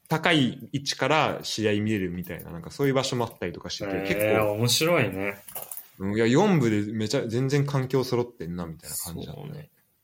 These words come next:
Speaker 1: で、四部だともう結構、あの、ブンデスリーガでやってた選手とかもいたりとか。
Speaker 2: あ、そうなんだ。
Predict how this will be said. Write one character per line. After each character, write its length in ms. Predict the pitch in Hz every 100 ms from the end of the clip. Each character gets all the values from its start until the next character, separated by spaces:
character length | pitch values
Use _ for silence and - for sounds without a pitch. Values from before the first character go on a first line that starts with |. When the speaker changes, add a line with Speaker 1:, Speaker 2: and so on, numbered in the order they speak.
| _ _ _ _ _ _ _ _ _ _ _ _ _ _ _ _ _ -
Speaker 1:
で、 80 | 123
四 160 | 226
部 60 | 220
だ 100 | 160
と 80 | 127
も 80 | 110
う 20 |
結 180 | 170 165
構、 480 | - 110 101 92 -
あ 80 | 113
の、 80 | 110
ブ 120 | 135
ン 100 | 175
デ 80 | 180
ス 120 | 185
リ 80 | 214
ー 20 |
ガ 80 | 165
で 80 | 117
や 100 | 107
っ 40 |
て 120 | - 139
た 100 | 107
選 220 | 110 95
手 100 | -
と 100 | 87
か 100 | 87
も 180 | 87 87
い 80 | -
た 100 | 101
り 120 | 85
と 100 | 80
か。 300 | - 76 - _ _ -
Speaker 2:
あ、 160 | 117
そ 280 | 117 - 165
う 20 |
な 140 | 147 113
ん 100 | 101
だ。 260 | 92 87